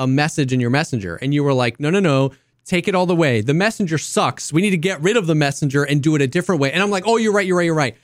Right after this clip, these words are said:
So there's multiple layers to this. There's, like, stuff that doesn't, we shouldn't need A P I access to get, like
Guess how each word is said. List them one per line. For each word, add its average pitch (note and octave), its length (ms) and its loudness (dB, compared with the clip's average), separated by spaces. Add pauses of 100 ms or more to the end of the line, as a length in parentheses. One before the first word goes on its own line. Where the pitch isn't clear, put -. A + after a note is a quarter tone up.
(160)
So G3 140 -2
there's E3+ 220 0
multiple G3+ 440 0
layers D3 360 -2
to A#2 80 -4
this. G#2 180 -6
There's, F#3 220 -2
like, F3+ 120 0
stuff C#4 380 -4
that G3 160 -8
doesn't, G#3+ 380 -6
we G3+ 120 -4
shouldn't C4 380 -4
need G3+ 240 -2
A F3+ 160 -2
P F3 140 -8
I E3 140 0
access C#3+ 400 -2
to - 120 -6
get, A2 300 -4
like E3+ 340 -2